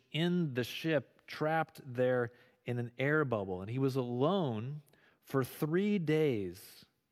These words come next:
in this air pocket in the dark.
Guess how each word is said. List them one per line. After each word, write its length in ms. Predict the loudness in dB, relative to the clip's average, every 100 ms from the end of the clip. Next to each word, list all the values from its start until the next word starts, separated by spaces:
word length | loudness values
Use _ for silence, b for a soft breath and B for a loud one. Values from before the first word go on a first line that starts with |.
| _
in 280 | 0 2 4
this 280 | 2 2 -4 -4
air 280 | 0 0 0
pocket 560 | -2 -4 -4 -8 -8 _ _ b b b _ 0
in 280 | 2 4
the 120 | 2 2
dark. 440 | 2 2 -4